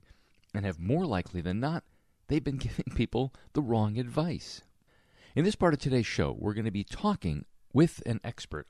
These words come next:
on metabolic syndrome, and he's come to the conclusion that metabolic syndrome is actually the hidden driver of America's body weight epidemic. We're gonna be asking and answering a very important question. Why do certain foods help the body lose weight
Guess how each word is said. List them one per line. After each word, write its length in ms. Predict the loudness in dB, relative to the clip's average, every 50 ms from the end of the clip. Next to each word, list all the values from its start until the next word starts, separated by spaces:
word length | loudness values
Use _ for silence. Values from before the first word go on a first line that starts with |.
| -6
on 260 | -4 -4 -2 -4 -4 -4 -2
metabolic 480 | -2 0 0 0 -2 -4 -6 -6 -8
syndrome, 480 | -6 -6 -4 -4 -2 -2 -2 -2 -2 -4 -8 -14 -20 -20 -18 -6 -2
and 120 | 0 2
he's 200 | 2 0 0 -2
come 200 | -2 -2 0 2
to 80 | 2 2
the 100 | 0 0
conclusion 460 | 0 -2 0 2 2 2 2 2 0
that 80 | 2 4
metabolic 480 | 4 4 4 4 2 0 0 0 -2
syndrome 340 | -2 -2 -2 0 0 0 0
is 140 | 0 0 0
actually 340 | -2 -2 -4 -4 -4 -2 -2
the 80 | -2
hidden 380 | -4 -4 -2 -2 -2 -2 -2 -4
driver 460 | -2 -2 -2 -2 -2 -2 -4 -6 -6 -6
of 140 | -4 -2 0
America's 540 | 0 2 2 2 0 0 -2 -2 -4 -4 -4
body 360 | -6 -6 -4 -4 -2 -4 -4
weight 260 | -2 -2 -2 -4 -4 -4
epidemic. 580 | -4 -4 -2 -2 -2 -2 -2 -4 -8 -14 -18 -20 -20 _ -4 -2 2
We're 60 | 4
gonna 160 | 4 4 4
be 140 | 2 0 -2
asking 520 | 0 0 0 -2 -2 -2 -4 -4 -2 0
and 220 | 0 0 0 0 0
answering 440 | 0 0 0 0 -2 -4 -4 -4 -2
a 120 | -2 -4 -4
very 380 | -2 2 2 4 4 4 2 0
important 420 | -2 -2 0 0 0 0 0 -4
question. 400 | -6 -4 -4 -4 -6 -8 -12 -16 -16 _ _ _ _ _ _ _ _
Why 360 | 0 2 2 2 2 0 0
do 160 | 0 -2 -2 -2
certain 380 | -4 -2 -2 -2 -2 -4 -6
foods 500 | -10 -6 -6 -6 -4 -6 -8 -12 -16 -20 -20 -20 -4
help 340 | 0 0 0 0 _ -6
the 80 | -6 -4
body 340 | -2 -2 -2 -2 -2 -4 -4
lose 320 | -2 -2 -2 -2 -2 -4
weight 300 | -8 -12 -10 -12 -14 -14